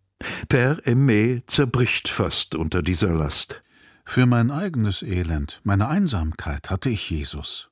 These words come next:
Speaker 2: und mit ihm kam ich gut über die Runden. Ach, macht euch um mich keine Sorgen. Aber ich konnte mich einfach nicht mit dem Elend der anderen abfinden,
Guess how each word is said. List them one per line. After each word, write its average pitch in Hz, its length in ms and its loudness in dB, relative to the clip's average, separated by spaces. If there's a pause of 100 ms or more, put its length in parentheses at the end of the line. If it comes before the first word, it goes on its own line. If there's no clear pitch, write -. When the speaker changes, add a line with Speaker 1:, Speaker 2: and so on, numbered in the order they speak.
Speaker 2:
und - 240 -4
mit 117 160 0
ihm 120 320 4 (240)
kam 117 240 4
ich 113 160 0
gut 165 300 0
über 90 160 -2
die 92 100 -2
Runden. 92 480 0 (440)
Ach, - 360 -4
macht 127 300 -6
euch 87 260 -2
um 73 80 -2
mich 80 180 -2
keine 69 280 -6
Sorgen. 76 400 -8 (520)
Aber 87 380 -2 (460)
ich - 160 -2
konnte 190 260 2
mich 135 220 2
einfach 147 360 0
nicht 147 220 -2
mit 127 160 -2
dem 107 220 2
Elend 117 420 2
der 110 180 0
anderen 87 440 2
abfinden, 82 640 -4